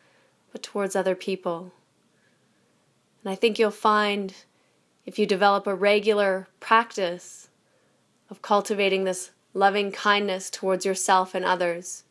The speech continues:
as you move through your day, you'll notice small changes, maybe even big changes,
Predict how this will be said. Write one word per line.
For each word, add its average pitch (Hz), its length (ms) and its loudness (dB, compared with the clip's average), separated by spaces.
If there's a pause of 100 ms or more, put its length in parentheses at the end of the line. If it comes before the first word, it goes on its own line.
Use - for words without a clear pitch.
(720)
as 185 180 0
you 220 80 4
move 214 340 4
through 214 180 -4
your 202 160 2
day, 196 640 0 (640)
you'll 196 140 0
notice 202 340 0
small 196 380 0
changes, 196 960 -4 (240)
maybe 202 220 0
even 202 260 -2
big 214 220 2
changes, 175 760 -8